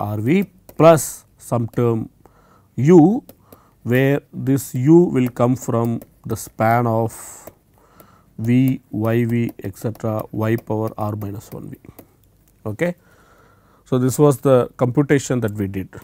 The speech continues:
So, this is the very crucial computation. So, that was already done. So, basically you have to construct a invariant subspace invariant under both A and Y, uh, which is actually somewhat generated by this V.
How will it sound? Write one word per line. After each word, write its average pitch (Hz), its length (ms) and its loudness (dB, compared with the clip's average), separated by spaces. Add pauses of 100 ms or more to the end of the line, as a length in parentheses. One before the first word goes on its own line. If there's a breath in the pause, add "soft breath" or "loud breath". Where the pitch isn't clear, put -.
So, - 140 -12
this 113 200 -8
is 131 100 -6
the 123 100 -2
very 123 200 -2
crucial 143 460 -2
computation. 120 720 -4 (140)
So, 113 140 -10
that 107 200 -6
was 110 220 -6
already 107 340 -6
done. 110 320 -6 (1600 soft breath)
So, 139 140 0
basically 160 400 6
you 165 80 8
have 156 160 6
to 175 100 2
construct 156 680 4
a 160 80 6 (500 loud breath)
invariant 160 800 6
subspace - 840 -4
invariant 143 720 2
under 131 560 0 (240)
both 131 480 0
A 113 200 0
and 113 240 0
Y, 156 320 0 (540 soft breath)
uh, 123 260 2
which 123 220 -2
is 143 160 2
actually 127 420 -2
somewhat 117 400 0
generated 139 760 4
by 165 180 -2
this 127 300 -6
V. 101 240 -6